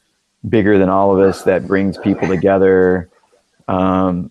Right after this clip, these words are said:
that is just at the end of the day, like, "Oh my gosh, that was, that was amazing." And then that sets the bar pretty high, but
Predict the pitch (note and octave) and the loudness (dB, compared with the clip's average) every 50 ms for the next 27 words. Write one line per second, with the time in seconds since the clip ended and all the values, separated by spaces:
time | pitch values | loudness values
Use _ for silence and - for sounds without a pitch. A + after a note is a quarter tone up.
0 | _ - - F2 - F#2 F#2+ F2+ - - F#2+ E2 - - G2+ F2+ - G#2 F#2+ - | _ -10 -4 -2 -2 -2 -2 -2 -2 -4 -4 -4 -2 -2 -4 -2 0 -2 -2 0
1 | G2 F#2+ F#2 F#2+ F2+ D2 F#2+ G2 G2 F#2+ F#2 F2 E2+ D#2+ C#2+ - _ _ _ _ | -2 -2 0 -2 0 0 0 2 2 2 2 0 -2 -4 -6 -10 _ _ _ _
2 | _ _ _ _ _ - G#2+ A#2 A#2+ A2 G2 F#2 D#2+ F#2+ F#2+ F#2 F2+ - - F#2 | _ _ _ _ _ -4 -2 0 2 2 0 0 -2 -2 -2 -2 -2 -2 0 0
3 | - - F#2+ F2+ - - - - _ _ - G#2 G2+ F#2 G2 F2+ F#2+ F#2 F#2+ F#2+ | 0 0 -2 -4 -6 -8 -16 -20 _ _ -4 -4 -2 -2 -2 0 0 2 2 2
4 | F#2+ F2+ E2+ E2 C#2 F2 - _ _ _ _ _ - - _ - - _ _ _ | 0 0 -2 -4 -8 -12 -16 _ _ _ _ _ -20 -20 _ -20 -20 _ _ _
5 | - - A#2+ A2+ A#2 A#2 A#2+ B2+ D3 - - D#3+ D#3 - - B2+ - C3 C3 - | -12 -4 0 2 2 2 2 2 0 2 0 0 -2 0 -2 -2 0 -2 -2 0
6 | - G2 F#2+ G2+ C3+ D3 C3 G2+ E2 G#2+ G#2 F#2+ - | 0 0 0 0 0 0 0 0 0 0 0 -2 -2